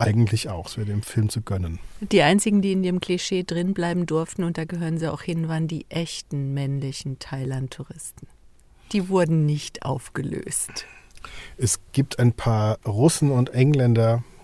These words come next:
Speaker 1: zum Beispiel, die tatsächlich dann sich von der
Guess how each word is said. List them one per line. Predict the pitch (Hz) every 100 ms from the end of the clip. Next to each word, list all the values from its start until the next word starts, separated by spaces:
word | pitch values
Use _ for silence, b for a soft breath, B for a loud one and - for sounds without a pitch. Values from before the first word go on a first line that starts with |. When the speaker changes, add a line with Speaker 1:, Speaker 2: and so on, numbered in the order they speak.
| B
Speaker 1:
zum | - 123
Beispiel, | 110 104 - - 110 107 107
die | 104 107 104 104 101
tatsächlich | - 107 - 110 - 107
dann | 101 95
sich | 101 110
von | - 101 95
der | 95 92